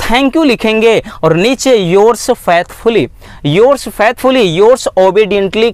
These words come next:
कभी नहीं लिखेंगे। आज्ञाकारी थोड़ी ना, आप आज्ञा, आज्ञाकारी नहीं लिखेंगे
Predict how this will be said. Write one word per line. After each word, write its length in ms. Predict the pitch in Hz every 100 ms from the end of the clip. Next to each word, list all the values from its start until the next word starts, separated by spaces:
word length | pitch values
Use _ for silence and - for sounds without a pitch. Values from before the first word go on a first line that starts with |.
| -
कभी 260 | 190 220
नहीं 160 | 240 214
लिखेंगे। 480 | 196 - 135 110 - - - - 151
आज्ञाकारी 580 | 170 143 214 202 202
थोड़ी 240 | 214 214 277
ना, 100 | 185
आप 180 | 170 165
आज्ञा, 280 | 160 170 165 - - - - -
आज्ञाकारी 500 | 143 156 202 185 208
नहीं 160 | 226
लिखेंगे 500 | 320 190 117 107 107